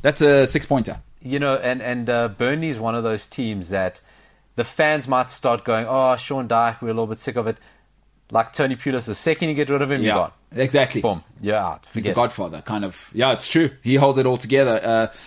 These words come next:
Speaker 1: care for what you wish for. So huge game. I'm looking forward to seeing that. Wolves, Liverpool?
Speaker 2: Yeah, listen, Wolves,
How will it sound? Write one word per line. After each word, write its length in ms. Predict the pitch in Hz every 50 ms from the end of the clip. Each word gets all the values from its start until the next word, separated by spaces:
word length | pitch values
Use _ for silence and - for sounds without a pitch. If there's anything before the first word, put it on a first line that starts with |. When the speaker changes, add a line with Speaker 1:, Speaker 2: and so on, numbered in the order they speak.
| - -
Speaker 1:
care 120 | - 135 135
for 60 | 127
what 120 | 127 131 127
you 60 | 127
wish 100 | 127 127
for. 120 | - 123
So 100 | 107 143
huge 320 | 127 123 - 180 185 143 127
game. 160 | 139 113 101
I'm 120 | 107 113
looking 200 | 127 131 127 143
forward 220 | 131 143 143 127 127
to 240 | - 131 123 117 113
seeing 260 | - 131 120 117 117
that. 180 | 120 117 110 - - - _ -
Wolves, 220 | - 143 160 143 143
Liverpool? 380 | 151 156 160 - 185 180 147 - - - - - _ _ _ _ _ _ _ _ _ _ _ - - - - - - -
Speaker 2:
Yeah, 120 | 202 269
listen, 300 | 277 294 294 294 196 143
Wolves, 460 | 143 196 247 269 269 240 - - -